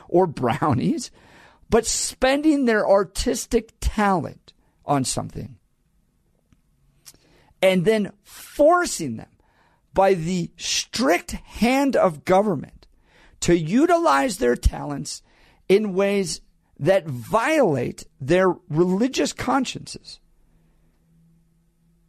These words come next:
That's not the America I want to live in. And the Supreme Court is reaffirming this. But listen, listen to some of these comments that were being made by our elected fish-,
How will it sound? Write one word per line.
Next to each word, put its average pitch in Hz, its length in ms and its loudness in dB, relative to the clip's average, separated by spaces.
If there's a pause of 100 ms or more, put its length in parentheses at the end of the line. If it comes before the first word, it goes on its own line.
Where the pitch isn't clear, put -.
(380)
That's 285 400 0
not 175 300 0 (920)
the 214 220 0
America 226 440 2
I 208 100 4
want 240 180 2
to 247 40 2
live 285 280 0
in. 147 160 0
And 214 200 0
the 214 60 4
Supreme 254 540 0
Court 226 320 2 (240)
is 208 260 0
reaffirming 214 720 0
this. 107 200 -8
But 208 220 0
listen, 320 440 0 (360)
listen 427 360 0
to 311 120 2
some 240 320 0
of 156 260 -2
these 156 260 0
comments 262 640 -2
that - 120 -4
were 135 100 0
being 143 340 0
made 185 440 0 (880)
by 208 220 4
our 196 180 4
elected 196 440 0
fish-, - 380 -6